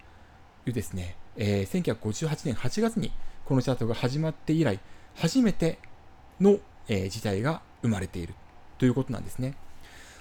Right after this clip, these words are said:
ただ一方では、この三曲に関してはですね、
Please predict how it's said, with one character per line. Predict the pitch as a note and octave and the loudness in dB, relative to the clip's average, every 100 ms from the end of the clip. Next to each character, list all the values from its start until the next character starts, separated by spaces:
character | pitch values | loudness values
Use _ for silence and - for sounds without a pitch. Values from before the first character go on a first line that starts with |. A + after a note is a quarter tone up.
| - - - | -18 -18 -6
た | B3 | 0
だ | - | 2
一 | C4+ - - | 2 0 0
方 | D4+ | 2
で | C3+ | 4
は、 | B2+ A#2 - - - | 2 0 -4 -4 0
こ | F3+ | 2
の | |
三 | G3 - C#4 | 2 4 4
曲 | C4+ - | 4 0
に | G2 | -2
関 | - B2+ A#2 | 0 0 0
し | |
て | G2 | -4
は | F#2+ | -8
で | G2+ | -8
す | - | -6
ね、 | G#2+ F#2+ F2+ | -2 -2 -4